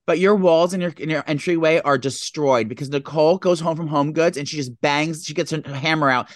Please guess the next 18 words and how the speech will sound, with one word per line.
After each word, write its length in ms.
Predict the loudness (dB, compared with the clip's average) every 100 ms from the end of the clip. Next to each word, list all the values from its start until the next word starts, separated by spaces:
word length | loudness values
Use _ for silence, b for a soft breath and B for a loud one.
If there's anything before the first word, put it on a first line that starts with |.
| B
and 120 | -8
she 100 | -4
nails 640 | -2 0 2 2 2 -2 -10
things 320 | -4 -4 -4 -2
to 60 |
the 100 | 0
wall, 340 | 2 4 4 4
like, 160 | 0 0
all 120 | 0
the, 120 | 0
every 200 | -2 -2
day. 220 | -2 -6 -6
She 120 | -8
changes 320 | -4 -4 -4
her 60 | -4
design 360 | -2 -2 -2
every 220 | -2 -2
week 320 | -2 -2 -4